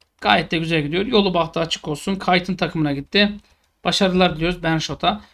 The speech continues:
Ve Fenerbahçe'nin güncel yabancı oyuncu sayısı on üçe düştü. Ee, yani Ryan Kent lisansı çıksa bile kadro dışı kalıp oynatılmaz.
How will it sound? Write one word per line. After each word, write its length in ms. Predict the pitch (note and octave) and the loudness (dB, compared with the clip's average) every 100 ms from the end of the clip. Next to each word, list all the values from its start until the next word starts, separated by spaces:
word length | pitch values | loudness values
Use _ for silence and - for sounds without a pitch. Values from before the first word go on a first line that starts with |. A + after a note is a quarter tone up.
| - | -6
Ve 40 | G3 | 4
Fenerbahçe'nin 600 | A3+ B3 A3+ G#3 G3 F#3+ | 8 8 8 4 2 4
güncel 300 | G3+ G3 F#3 | 4 6 6
yabancı 360 | F#3 F#3 F#3 | 6 4 4
oyuncu 180 | F3+ F3 | 2 0
sayısı 360 | - D3 C#3 - D#3 | -2 -6 -6 -12 -4
on 140 | F#3 | -2
üçe 240 | G3+ A3 | 2 2
düştü. 420 | G#3 G#3 A3 A3+ A#3+ _ _ _ _ _ _ D#3+ | 0 0 0 0 -4 _ _ _ _ _ _ -6
Ee, 440 | D3+ D3 D#3 - _ _ - | -4 -2 -4 -8 _ _ 2
yani 200 | A3 G#3 | 6 10
Ryan 240 | C4 C#4 | 12 10
Kent 520 | C4 C4+ C4+ - - - _ _ _ - - _ _ _ _ - - | 10 8 6 4 -8 -12 _ _ _ -20 -20 _ _ _ _ -20 -4
lisansı 480 | A3 G#3 C4 B3+ B3+ | -2 4 4 4 0
çıksa 340 | - - A#3+ | -4 4 4
bile 180 | G#3+ G3 | 6 2
kadro 340 | - A3 G#3+ G3+ | 4 4 6 4
dışı 160 | F#3+ | 0
kalıp 240 | E3+ D3+ D#3 | -4 -4 0
oynatılmaz. 760 | F#3 G#3 A3 A3+ A3+ A3+ - | 4 4 2 2 2 2 -14